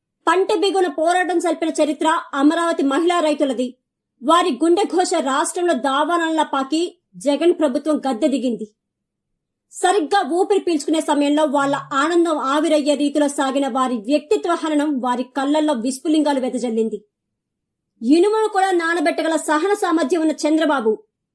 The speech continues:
అమరావతి మహిళా రైతులు రోడ్డెక్కే వరకు, రోమ్ నగరం తగలబడిపోతుంటే ఫిడేల్ వాయించుకున్న నీరో చక్రవర్తిలా మౌనం వహించారు. క్రమేణా మహిళల ఆక్రందన అర్థమయ్యి ఒక మొక్కుబడి ట్వీట్ చేశారు. జగన్మోహన్ రెడ్డి ఆనందం కోసమే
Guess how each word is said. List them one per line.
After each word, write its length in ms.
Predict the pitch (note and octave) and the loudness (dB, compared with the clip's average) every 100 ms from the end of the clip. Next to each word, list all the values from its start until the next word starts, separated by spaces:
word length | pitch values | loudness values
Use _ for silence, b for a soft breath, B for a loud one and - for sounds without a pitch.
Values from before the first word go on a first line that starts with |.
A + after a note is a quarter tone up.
| _ _ _ - | _ _ _ -4
అమరావతి 640 | C4+ C#4+ D#4 D#4+ D#4 D#4 C#4+ | 0 2 2 2 0 0 0
మహిళా 380 | C4+ D#4+ D#4+ | 0 2 2
రైతులు 380 | D#4 D4+ D4+ C4+ | 2 0 0 2
రోడ్డెక్కే 560 | C#4 D#4+ C4+ E4 E4 D#4 | 2 2 2 -2 2 2
వరకు, 520 | D4 C#4+ G4 A4 - _ _ _ _ B3+ | 2 0 2 0 -2 _ _ _ _ -2
రోమ్ 380 | D#4 G4 A#4 | 2 2 2
నగరం 280 | G#4+ G#4 G#4 | 2 2 0
తగలబడిపోతుంటే 880 | F#4 E4+ E4+ D#4+ D#4 D#4 D#4 C#4+ E4 | 0 0 0 0 0 0 2 0 -2
ఫిడేల్ 400 | E4 D#4 F4 F4+ | 0 0 0 0
వాయించుకున్న 500 | D#4+ D#4 D4+ D#4 C#4+ | 2 0 0 0 0
నీరో 480 | B3 C4+ F4 G4 F#4+ | 2 2 2 0 -2
చక్రవర్తిలా 680 | G4+ D#4+ D#4+ D#4 D#4 D#4 | -2 -2 0 0 2 2
మౌనం 380 | D4+ C4+ D#4 D#4+ | 2 2 0 2
వహించారు. 560 | D4 C#4 C#4 C#4+ A3 G#3 - _ _ _ _ _ _ _ _ - | 0 2 0 0 -6 -8 -12 _ _ _ _ _ _ _ _ -2
క్రమేణా 440 | F#4 G4 A4 G#4+ | 0 2 2 2
మహిళల 420 | G4 D4+ F#4 G#4 G4 | 2 0 2 2 2
ఆక్రందన 440 | E4+ E4+ E4+ E4 | -2 0 0 2
అర్థమయ్యి 600 | C#4+ G#3+ E4+ D#4 B3+ E4 | -2 0 0 0 0 0
ఒక 220 | D4 C#4+ | 0 0
మొక్కుబడి 540 | A#3+ C4 C4+ F#4 E4 D#4 | -2 -2 -2 -2 0 -2
ట్వీట్ 380 | C4 D#4+ - C#4+ | -2 -4 -2 -2
చేశారు. 420 | C4 A#3+ A3 - _ _ _ _ _ _ _ _ _ _ _ _ _ _ _ - | -2 -4 -6 -10 _ _ _ _ _ _ _ _ _ _ _ _ _ _ _ -16
జగన్మోహన్ 720 | F#3 E4+ F#4+ G4 G4 F4+ F4 | -2 0 2 2 2 0 0
రెడ్డి 200 | F4 E4+ | 0 0
ఆనందం 600 | D#4+ C#4+ D4 F4+ F4+ F4 | -2 -2 0 2 2 0
కోసమే 520 | D#4+ D#4+ E4+ F#4 A4 | -2 -2 0 0 -2